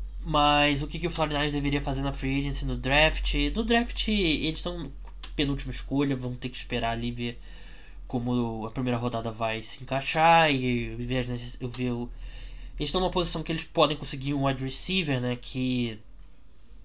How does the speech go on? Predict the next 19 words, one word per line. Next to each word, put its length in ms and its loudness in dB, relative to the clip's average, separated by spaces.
que 80 -8
não 100 -2
seja 220 -2
daqueles 280 -2
top, 240 2
que 60 -6
nunca 260 -4
vão 160 -4
chegar, 360 0
mas 160 2
é 20 -2
uma 100 -2
classe 320 -4
muito 200 -8
profunda 580 -6
de 320 4
wide 200 4
receiver. 600 2
Eles, 520 0